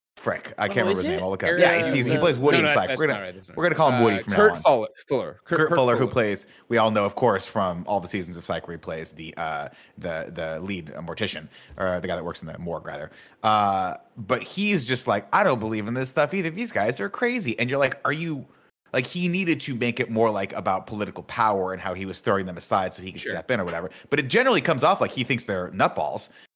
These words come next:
Speaker 1: and that's why he puts them in an insane asylum, so that he can help the mayor get reelected and not necessarily worry about, like, them as an issue of, like, the, you know, him, the mayor being surrounded by all these, these, uh, these, these kooky
Speaker 3: Well, he definitely
Speaker 1: characters.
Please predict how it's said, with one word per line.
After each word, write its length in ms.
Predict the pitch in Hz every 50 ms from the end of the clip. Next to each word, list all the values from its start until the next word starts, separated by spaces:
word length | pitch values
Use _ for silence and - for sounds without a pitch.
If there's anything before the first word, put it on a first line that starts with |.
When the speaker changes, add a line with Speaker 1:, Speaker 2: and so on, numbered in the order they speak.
| _ -
Speaker 1:
and 220 | 117 113 107 110
that's 200 | 107 110 120 -
why 100 | - 110
he 40 | 120
puts 200 | 117 - 117 -
them 120 | - 107 101
in 60 | 90
an 100 | 85 80
insane 320 | 85 85 - 160 160 131
asylum, 480 | 95 - - 82 76 71 65 71 87 90 - - - - -
so 120 | - 120
that 120 | 107 107 104
he 120 | 104 113 104
can 160 | - 110 95
help 220 | 92 113 107 - -
the 60 | 101
mayor 180 | 107 101 98
get 160 | 92 95 95 -
reelected 480 | 95 87 78 98 107 110 - - 90 85
and 100 | 85 90
not 180 | 92 92 82
necessarily 500 | 95 90 - - 85 - 92 87 82 85
worry 220 | 85 85 85 85 85
about, 200 | 80 82 - -
like, 260 | 85 82 82 - - - - - _ _ -
them 240 | 95 104 98 92 85
as 80 | - -
an 80 | 80
issue 300 | 87 101 - - 87 85 85
of, 100 | 76 82
like, 140 | 85 80
the, 160 | - 80 73 58
you 120 | 67 101 92
know, 120 | 80 76
him, 240 | - 101 95 82 92
the 80 | 90 95
mayor 280 | 95 98 92 87 85
being 180 | 76 76 87 85
surrounded 300 | - - 90 92 90 85
by 60 | 80 71
all 80 | 65
these, 140 | 69 73 - -
these, 260 | - 92 87 80 85
uh, 220 | 82 78 67 69 78
these, 220 | 78 80 73 - -
these 220 | - 92 90 - - _ _ _ _ -
kooky 180 | - 139 131
Speaker 3:
Well, 60 | 151 160
he 60 | 165
definitely 300 | 139 139 - - -
Speaker 1:
characters. 20 | 175